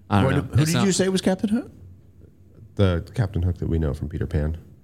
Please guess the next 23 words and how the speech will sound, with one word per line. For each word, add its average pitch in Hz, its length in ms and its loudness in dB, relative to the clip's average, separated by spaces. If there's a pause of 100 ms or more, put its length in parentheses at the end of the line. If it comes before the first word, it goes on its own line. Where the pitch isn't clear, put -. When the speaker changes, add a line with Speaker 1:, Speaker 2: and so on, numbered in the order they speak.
(300)
Speaker 2:
Well, - 180 -6
of - 100 -10
course. - 500 -10
Speaker 3:
Yeah, - 120 -10 (180)
that's, - 240 -6
that's 95 300 0
what 76 100 -4
came 78 160 -2
up 76 140 -4
on 71 80 -2
the 64 80 -6
Google 73 160 -4
Speaker 2:
Was - 100 0
chased 104 220 0
Speaker 3:
search. - 60 -10
Speaker 2:
by 104 100 2
an 98 80 0
alligator 92 440 0
his 82 200 0
whole 95 180 0
life. 92 300 -2 (840)
Speaker 1:
TikTok. - 500 -4 (580)
Speaker 2:
<laughs> - 120 2